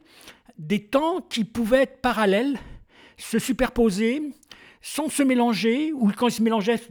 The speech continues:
c'est dans le moment de l'accident, et avec des vitesses, euh, différentes. J'avais presque l'impression d'avoir l'expérience, souvent quand on parle de la relativité d'Einstein, j'avais l'impression de, de faire l'expérience de la relativité d'Einstein, alors que je ne l'ai jamais fait dans le train quand je me déplace dans le sens inverse.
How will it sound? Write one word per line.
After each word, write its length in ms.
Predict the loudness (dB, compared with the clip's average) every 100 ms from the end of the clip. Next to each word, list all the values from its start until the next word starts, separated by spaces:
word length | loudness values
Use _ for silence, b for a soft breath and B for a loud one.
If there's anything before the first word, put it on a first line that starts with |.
| -10
c'est 160 | -6
dans 100 | -2
le 80 | 0
moment 240 | 2 2
de 60 | 0
l'accident, 560 | -2 -4 -2 0 -2 -6 B B
et 160 | 0 2
avec 260 | 4 2
des 120 | 2 2
vitesses, 600 | 2 2 0 0 -4 2
euh, 140 | 2
différentes. 840 | 2 -2 2 2 2 2 -2 -4
J'avais 280 | 0 2 0
presque 260 | 0 -4 0
l'impression 640 | -2 0 -4 -4 -4 0
d'avoir 360 | 0 2 2
l'expérience, 920 | 2 2 -2 0 0 2 0 -2 -4 -6
souvent 220 | -4 -4
quand 180 | -4 -6
on 60 |
parle 200 | -2 0
de 80 | 2
la 140 | 2
relativité 720 | 4 4 2 0 -6 0 0 0 B B
d'Einstein, 360 | -2 0 0 2
j'avais 180 | 4
l'impression 340 | 2 2 0 4
de, 180 | 4 2 B
de 60 | -2
faire 180 | 0 2
l'expérience 680 | 2 0 2 4 4 0 4
de 80 |
la 100 | 6
relativité 520 | 6 4 2 -2 -2 0
d'Einstein, 360 | 0 0 0 -2 B
alors 180 | 0 2
que 100 | 4
je 100 | 2
ne 20 |
l'ai 80 | 2
jamais 220 | 2 2
fait 120 | 2 0
dans 140 | 0
le 60 | -2
train 260 | 0 0
quand 80 | 0
je 80 | 0
me 80 | 0
déplace 260 | 2 0
dans 60 | 0
le 60 |
sens 260 | -2 -4 -4
inverse. 440 | -6 -6 -8 -14